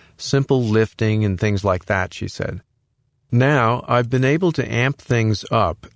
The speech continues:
and increase weight with the lifting and run harder and faster. I have a lot of good support from Jake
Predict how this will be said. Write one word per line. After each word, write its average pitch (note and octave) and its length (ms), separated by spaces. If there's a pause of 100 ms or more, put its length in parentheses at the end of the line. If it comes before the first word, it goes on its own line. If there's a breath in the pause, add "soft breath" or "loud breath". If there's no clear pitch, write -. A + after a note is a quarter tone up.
and A#2+ 220
increase D3 580
weight A2 440
with G#2 200
the G2+ 100
lifting B2 680
and C#3 300
run D#3+ 220
harder C#3 480
and F#2+ 260
faster. A2+ 600 (480)
I B2 140
have C3 100
a A#2+ 60
lot C3+ 300
of D#3+ 120
good D3 220
support B2 460
from G2 180
Jake G#2 480